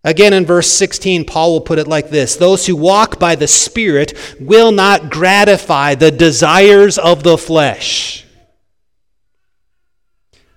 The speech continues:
So let's read verse thirteen again. "For you were called to freedom, brothers,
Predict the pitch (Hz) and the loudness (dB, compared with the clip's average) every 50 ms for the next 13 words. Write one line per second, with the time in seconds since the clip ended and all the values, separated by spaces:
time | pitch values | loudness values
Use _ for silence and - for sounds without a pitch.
0 | _ _ _ _ _ _ _ - - 226 269 285 277 254 240 214 170 143 190 180 | _ _ _ _ _ _ _ -6 -2 0 0 0 0 -2 -4 -4 -4 -2 -4 -4
1 | - - - 160 156 143 - - 147 135 127 117 101 113 107 101 95 95 92 _ | -4 -4 -4 -6 -6 -6 -6 -8 -8 -8 -8 -6 -8 -8 -8 -10 -10 -14 -18 _
2 | _ _ _ _ _ _ _ _ _ _ _ _ _ _ _ _ _ - - _ | _ _ _ _ _ _ _ _ _ _ _ _ _ _ _ _ _ -20 -20 _
3 | _ _ _ _ _ _ _ _ - 165 175 208 240 240 208 196 - - - 202 | _ _ _ _ _ _ _ _ -8 -6 -4 -2 0 0 0 0 0 -2 -2 0
4 | 196 202 185 - - - 180 - - - 196 185 156 147 139 127 127 123 123 135 | 0 0 0 -2 -4 -8 -10 -8 -6 -4 -4 -2 -2 -2 -2 -2 -4 -4 -2 -2
5 | 151 165 - | -4 -4 -4